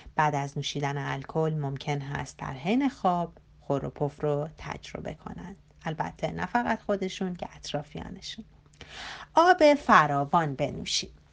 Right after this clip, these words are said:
نوشیدن آب کافی می‌تونه باعث رقیق شدن ترشحات سقف دهان و بینیش-، بینی بشه و در نتیجه از بروز خور و پف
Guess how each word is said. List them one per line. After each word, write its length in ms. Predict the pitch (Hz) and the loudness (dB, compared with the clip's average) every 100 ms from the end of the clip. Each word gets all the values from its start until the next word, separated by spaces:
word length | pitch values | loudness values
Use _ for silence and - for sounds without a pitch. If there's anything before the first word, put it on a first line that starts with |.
| - _ - - - _ - - - | -20 _ -20 -20 -20 _ -20 -4 0
نوشیدن 540 | 185 - 175 165 180 | 2 2 2 2 0
آب 280 | - 156 156 | 0 -2 -2
کافی 600 | - 147 143 - 269 277 - - | -4 -6 -6 2 2 2 -2 -4
می‌تونه 480 | 190 185 185 165 151 | -2 0 0 0 0
باعث 580 | 147 151 - 156 156 - | 0 0 -2 -4 -6 -4
رقیق 540 | 156 151 151 151 147 | -2 -2 -2 -4 -4
شدن 480 | - - 151 214 285 | -6 -4 0 0 0
ترشحات 960 | 294 196 147 147 - 143 139 151 - 151 | -2 -2 -2 -2 -4 -4 -4 -6 -2 -4
سقف 380 | - - - 339 | 2 2 2 -2
دهان 460 | 320 285 262 240 | 0 0 2 4
و 60 | 226 | 2
بینیش-، 440 | 208 180 175 - 202 - - - | 2 0 0 -2 -6 -6 -20 -4
بینی 260 | 190 165 151 | 0 2 0
بشه 360 | 185 214 285 302 - - - | -2 0 0 0 -8 -4 2
و 120 | 160 | 2
در 220 | 143 147 | 2 0
نتیجه 520 | 147 156 - 190 - 226 | 0 -2 -4 -6 -2 -2
از 260 | 160 156 156 | -2 -4 -6
بروز 380 | - 139 160 226 | -6 -4 -2 -2
خور 280 | 285 262 240 | -2 2 2
و 100 | 220 | 2
پف 420 | 214 196 190 185 | 0 0 0 -2